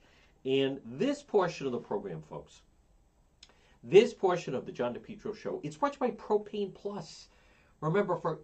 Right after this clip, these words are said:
all your propane needs, call Propane Plus today, four oh one, eight eight five, forty-two oh nine. Whether residential or commercial,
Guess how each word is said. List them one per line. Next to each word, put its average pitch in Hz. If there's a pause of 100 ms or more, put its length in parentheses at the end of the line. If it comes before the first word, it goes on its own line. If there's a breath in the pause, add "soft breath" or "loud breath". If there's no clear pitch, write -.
all 202
your 151
propane 175
needs, 160
call 151
Propane 170
Plus 160
today, 165 (120)
four 165
oh 170
one, 107 (640 soft breath)
eight 147
eight 165
five, 123 (180)
forty-two 135
oh 127
nine. 123
Whether 113
residential 160
or 117
commercial, 85